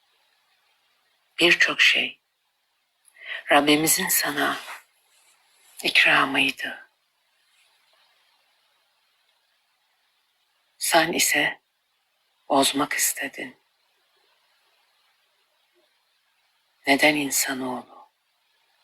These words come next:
Neden hakkı, hakkıyla hamd etmedin? Şükretmedin.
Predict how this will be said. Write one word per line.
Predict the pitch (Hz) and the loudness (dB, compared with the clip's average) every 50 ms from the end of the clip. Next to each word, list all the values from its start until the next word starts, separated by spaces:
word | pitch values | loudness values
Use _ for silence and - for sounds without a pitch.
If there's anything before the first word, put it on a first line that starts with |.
| _ _ _ _ _ _ _ _ _ _ _ _ _ - _ - - - _ _ _ _ _ - | _ _ _ _ _ _ _ _ _ _ _ _ _ -20 _ -20 -20 -20 _ _ _ _ _ 0
Neden | 143 143 - 320 330 - - | 2 4 4 4 4 2 0
hakkı, | - - - - - - - 139 139 - - - - | -2 -4 -4 -4 -6 -10 -10 -10 -10 -12 -12 -12 -8
hakkıyla | - - - - - - - - 147 139 - - 247 - - - _ _ _ _ _ _ _ _ _ _ _ _ _ _ _ _ | -6 -6 -6 -6 -8 -6 -4 -2 0 0 0 0 0 -2 -4 -8 _ _ _ _ _ _ _ _ _ _ _ _ _ _ _ _
hamd | - 131 135 131 - 135 | -2 0 0 0 0 0
etmedin? | 135 135 - - - - 135 123 - - 127 123 - _ _ _ _ _ _ _ _ _ _ _ _ _ _ _ _ _ _ _ _ _ _ _ _ _ _ _ _ _ _ _ _ _ _ _ - - | 0 0 0 -2 -6 -6 -6 -6 -6 -8 -12 -14 -16 _ _ _ _ _ _ _ _ _ _ _ _ _ _ _ _ _ _ _ _ _ _ _ _ _ _ _ _ _ _ _ _ _ _ _ 2 2
Şükretmedin. | - - - - - - - - - - - 269 254 - - - - - | 2 2 2 0 0 0 0 -2 -6 -10 -12 -12 -12 -12 -14 -16 -18 -20